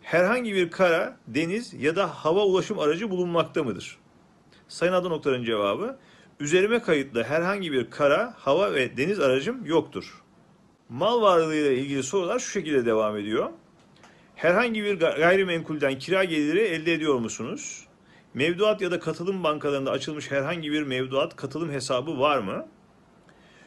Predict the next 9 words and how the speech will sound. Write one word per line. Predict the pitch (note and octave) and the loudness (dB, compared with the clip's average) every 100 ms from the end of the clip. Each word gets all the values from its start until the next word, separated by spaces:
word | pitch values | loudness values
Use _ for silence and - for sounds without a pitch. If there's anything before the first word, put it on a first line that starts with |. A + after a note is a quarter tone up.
| - | -12
Yukarıda | D3 F#3+ G3+ | 0 4 4
sayılanlar | G#3 G3+ F#3+ F#3+ G3 D#3+ | 4 4 4 4 0 2
haricinde | D#3 D3+ C3+ C3+ G#2+ F#2 | 2 2 0 -4 -2 0
banka | F#3 F3+ C#3+ | 0 2 0
veya | A#2 G#2 | 0 -2
finansal | D3 D3 D#3 F3+ F3+ | -2 -4 -2 -4 -4
kurumlardaki | E3+ D3+ C#3+ C3 A#2 A2 A2+ | -6 -8 -2 -2 -2 -6 -10
kiralık | - C#3 D#3 E3 | -6 -2 -2 -4
kasalarda, | C3+ C3 B2 A2+ G#2+ F#3+ A3 | -6 -2 0 0 0 -4 -6